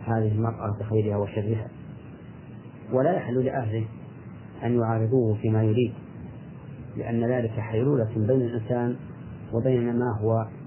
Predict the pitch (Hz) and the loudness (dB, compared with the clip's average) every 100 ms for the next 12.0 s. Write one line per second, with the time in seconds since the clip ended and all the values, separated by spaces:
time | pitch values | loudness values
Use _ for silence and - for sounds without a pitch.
0 | - - - 127 - 113 117 113 - - | -16 -6 -4 -4 -2 0 2 0 -6 -14
1 | - - - - - - - - 113 139 | -16 -16 -16 -14 -12 -12 -12 -2 4 6
2 | 135 151 123 107 117 131 123 110 117 113 | 6 4 0 -2 0 2 4 4 4 4
3 | 113 110 113 - 123 110 110 104 107 110 | 0 -2 -6 -2 0 2 0 -4 -2 -2
4 | 110 131 - - - - - - - 117 | 2 2 0 -10 -14 -14 -14 -14 -6 -2
5 | 123 110 - 104 98 - - - - - | 0 0 -2 -6 -6 -8 -14 -14 -14 -8
6 | 98 107 113 127 110 104 - - - - | -4 0 4 4 4 0 -2 -12 -14 -16
7 | - - - 110 113 123 110 110 117 107 | -16 -14 -2 2 4 4 2 2 0 0
8 | 101 101 110 104 110 113 110 104 104 - | -4 -2 -4 -2 0 0 0 -4 -4 -6
9 | - - - - - - - - 135 123 | -14 -16 -18 -18 -16 -16 -8 0 2 4
10 | 110 117 147 - 123 113 110 107 110 107 | 4 4 0 -2 0 2 4 2 0 0
11 | 107 113 110 110 110 - - - 117 98 | 2 2 4 4 2 -4 -6 2 2 2